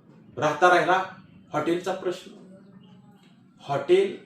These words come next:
लॉजिंग ही राहण्यासाठीच, लोकांची सोय करण्यासाठीच टॅक्स भरून सरकारनं या ठिकाणी तयार केलेली व्यवस्था आहे आणि त्या व्यवस्थेमध्ये फक्त लग्न झालेला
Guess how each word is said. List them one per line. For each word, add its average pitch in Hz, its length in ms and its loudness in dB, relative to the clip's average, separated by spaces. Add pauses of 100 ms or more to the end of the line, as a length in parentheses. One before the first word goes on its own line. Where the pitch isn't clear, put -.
(240)
लॉजिंग 135 680 0
ही 175 260 -6
राहण्यासाठीच, 147 840 -8
लोकांची 135 800 -10
सोय 147 340 -8
करण्यासाठीच 135 760 -8
टॅक्स 127 280 -6
भरून 123 300 -6
सरकारनं 117 500 -8
या 113 140 -8
ठिकाणी 120 380 -12 (1080)
तयार 120 220 -2
केलेली 117 560 -10 (1400)
व्यवस्था 233 440 10
आहे - 280 -4 (1120)
आणि 156 120 2
त्या 196 300 6
व्यवस्थेमध्ये 196 840 2
फक्त 185 280 -4 (1300)
लग्न 202 440 2
झालेला 190 600 0